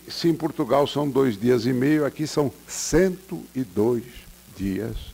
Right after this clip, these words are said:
e meio. Portanto, este quadro nos leva, toca, por favor. Vamos aí só comparar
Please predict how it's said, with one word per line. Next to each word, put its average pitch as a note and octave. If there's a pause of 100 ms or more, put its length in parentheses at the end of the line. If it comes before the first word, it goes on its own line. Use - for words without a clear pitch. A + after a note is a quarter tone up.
(140)
e G2+
meio. - (1120)
Portanto, F#3+ (1040)
este F3+
quadro C3 (720)
nos C#3
leva, C#3 (180)
toca, - (680)
por C3
favor. - (1120)
Vamos B3+
aí G3+
só A#3
comparar F3